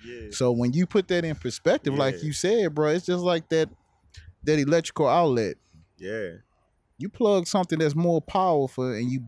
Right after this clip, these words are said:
Speaker 2: and it working so hard.
Speaker 1: Yeah.
Speaker 2: What happens to that plug?
Speaker 1: Yeah.
Speaker 2: It get burned out, right?
Speaker 1: Yeah.
Speaker 2: Stop working.
Speaker 1: Yeah.
Speaker 2: So I, that's why I say covid was a gift and a curse, bro.
Speaker 1: Yeah.
Speaker 2: It was a curse 'cause pe-, a lot of people got sick, died from it, yes.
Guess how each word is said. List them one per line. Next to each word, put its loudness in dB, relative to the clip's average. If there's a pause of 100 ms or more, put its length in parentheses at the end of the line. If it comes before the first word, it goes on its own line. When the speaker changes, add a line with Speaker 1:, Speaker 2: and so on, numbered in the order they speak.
(220)
Speaker 2:
and 0
it 0
working 0
so -2
hard. -6
Speaker 1:
Yeah. -8 (160)
Speaker 2:
What -2
happens -2
to -2
that 0
plug? -6 (160)
Speaker 1:
Yeah. -10 (160)
Speaker 2:
It -8
get 0
burned 4
out, 4
right? 2
Speaker 1:
Yeah. -4 (360)
Speaker 2:
Stop 2
working. 2 (160)
Speaker 1:
Yeah. -14 (560)
Speaker 2:
So 2 (260)
I, -10 (1600)
that's -2
why 4
I 2
say 0
covid 0
was -2
a -6
gift -2
and -6
a -10
curse, -8
bro. -4 (460)
Speaker 1:
Yeah. -16
Speaker 2:
It 2
was 2
a -2
curse 2
'cause 0
pe-, -6
a -2
lot 2
of -4
people -4
got 2
sick, -2
died 0
from -6
it, -10
yes. -2